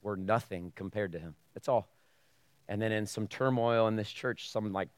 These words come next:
fourteen years ago, all of a sudden I found myself an adult pastor, and I don't even like adults.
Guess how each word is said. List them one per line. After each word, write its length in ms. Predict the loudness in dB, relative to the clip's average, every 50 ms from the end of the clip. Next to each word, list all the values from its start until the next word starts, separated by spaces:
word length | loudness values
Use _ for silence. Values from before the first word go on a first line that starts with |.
| _ -6
fourteen 500 | -6 -6 -6 _ -8 -6 -4 -4 -2 -2
years 220 | -2 -4 -4 -6
ago, 340 | -6 -6 -2 -2 -2 -2 -4 _ _ _ _ _ _ _ _ 6
all 120 | 6 6
of 60 | 8
a 80 | 6 4
sudden 320 | 2 4 4 4 4 4
I 100 | 2 0
found 340 | -2 -2 0 0 2 2 2
myself 540 | 2 0 -2 -2 -2 0 2 2 2 0 -2
an 140 | -4 -4 -4
adult 440 | -4 -2 2 4 4 4 4 0 -4
pastor, 500 | -4 -4 -4 -4 -10 -10 -10 -12 -12 -12 -18 -14
and 80 | -8 -6
I 60 | -4
don't 160 | -2 -2 0
even 180 | 0 -2 -2 -2
like 300 | 0 0 0 0 0 -2
adults. 500 | -8 -10 -10 -14 -14 -14 _ -20 -20